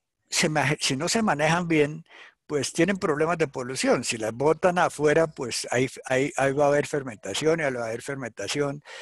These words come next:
hay liberaciones de gases de efecto invernadero, como vamos a ver más adelante. Entonces,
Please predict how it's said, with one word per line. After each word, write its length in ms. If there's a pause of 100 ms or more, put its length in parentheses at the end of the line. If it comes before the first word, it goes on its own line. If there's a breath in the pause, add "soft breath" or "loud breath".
(220 loud breath)
hay 200
liberaciones 680
de 100
gases 480
de 100
efecto 420
invernadero, 640
como 220
vamos 260
a 60
ver 120
más 200
adelante. 580
Entonces, 440